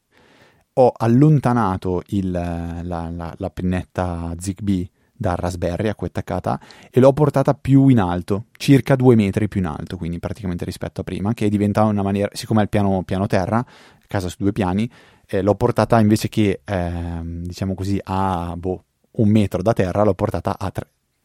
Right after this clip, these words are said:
tre, quasi sul soffitto, ecco, diciamo così, in modo che dovrebbe essere un po' più centrale e vari altri dispositivi, anche router, dovrebbero prendere meglio il segnale. Vediamo come va. Non, non sono convinto che questo risolva completamente il problema. Mi sono sorti anche dei dubbi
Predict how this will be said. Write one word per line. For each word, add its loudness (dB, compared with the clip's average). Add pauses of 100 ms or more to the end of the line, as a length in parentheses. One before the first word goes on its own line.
(120)
tre, 0
quasi 2
sul -4
soffitto, -14
ecco, -14
diciamo -10
così, -12 (480)
in 6
modo 6
che 4
dovrebbe 2
essere 0
un 2
po' 2
più -2
centrale 2
e 0
vari 0
altri -4
dispositivi, -4
anche -2
router, -2
dovrebbero -4
prendere -6
meglio -4
il -8
segnale. -10 (540)
Vediamo 4
come 2
va. -2 (140)
Non, 4
non 4
sono 0
convinto 0
che -8
questo -6
risolva -4
completamente -4
il -10
problema. 2 (340)
Mi 2
sono 2
sorti 0
anche 0
dei 0
dubbi 0